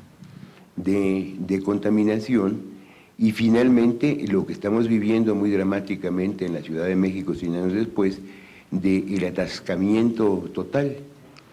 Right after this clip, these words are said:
O sea, eh, hay un señor que escribió un libro llamado Distopías, lo contrario de la utopía.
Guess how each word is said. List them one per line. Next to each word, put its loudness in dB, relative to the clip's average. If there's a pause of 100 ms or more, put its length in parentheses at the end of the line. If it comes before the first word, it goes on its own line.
(220)
O -8
sea, -2
eh, -6
hay 2
un 4
señor 2
que 2
escribió 2
un 4
libro 2 (440)
llamado 2
Distopías, -2 (420)
lo 0
contrario 2
de -2
la -2
utopía. -2